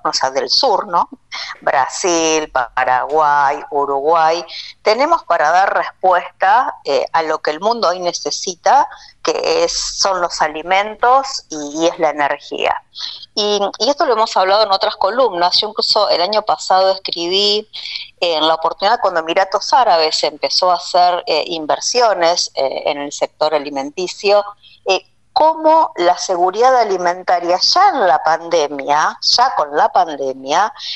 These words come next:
empezó a tomar una importancia relevante en la agenda geopolítica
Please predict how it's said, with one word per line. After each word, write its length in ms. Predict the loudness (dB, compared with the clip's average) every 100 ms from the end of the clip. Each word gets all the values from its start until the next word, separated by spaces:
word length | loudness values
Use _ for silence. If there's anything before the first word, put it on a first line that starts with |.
| -4
empezó 600 | -2 -2 -2 -2 0 2
a 60 | 2 2
tomar 680 | 0 0 0 2 2 0 -2
una 200 | -2 0
importancia 1080 | -2 -2 0 0 0 0 0 -2 -2 2 2 2
relevante 800 | 0 0 2 4 4 2 2 -2
en 120 | 0
la 120 | 2
agenda 520 | 0 0 0 2 0 0
geopolítica 1000 | -2 -2 0 0 -2 -6 -6 -2 2 2